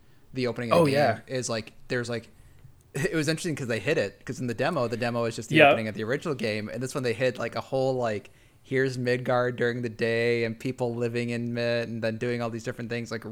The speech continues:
Speaker 1: really, <laughs> really cool detailed stuff. And it's just like, and it, the thing that,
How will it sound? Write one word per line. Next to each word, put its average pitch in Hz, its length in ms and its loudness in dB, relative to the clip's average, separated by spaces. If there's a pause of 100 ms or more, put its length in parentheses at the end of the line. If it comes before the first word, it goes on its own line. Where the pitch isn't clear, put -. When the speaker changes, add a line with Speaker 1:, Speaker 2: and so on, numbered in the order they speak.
(100)
Speaker 1:
really, 165 320 2
<laughs> 143 160 -6
really 170 220 4
cool 160 340 2
detailed 139 480 -2
stuff. 151 360 -2 (380)
And 123 100 2
it's 117 80 0
just 131 180 -2
like, 113 280 -2 (520)
and 143 200 2 (260)
it, 151 200 0
the 143 100 -2
thing 190 180 -2
that, - 120 -6